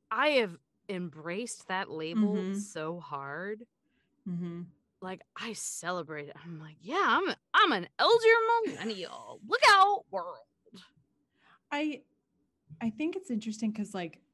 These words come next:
Speaker 2: maybe before this year or, <laughs> I don't know, before I got on new meds, whatever. But,
Speaker 1: <laughs>
Speaker 2: like, I,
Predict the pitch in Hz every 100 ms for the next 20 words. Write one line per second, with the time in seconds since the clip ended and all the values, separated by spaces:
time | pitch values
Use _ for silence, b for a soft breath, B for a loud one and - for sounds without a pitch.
0 | _ 208 214 226 262 254 - 226 214 214
1 | - 190 185 180 185 180 170 170 175 175
2 | 170 - 147 - 220 196 202 170 165 -
3 | 180 175 180 185 190 190 175 160 - 175
4 | 170 156 - B B B 185 220 208 196
5 | 190 - 160 196 202 208 202 196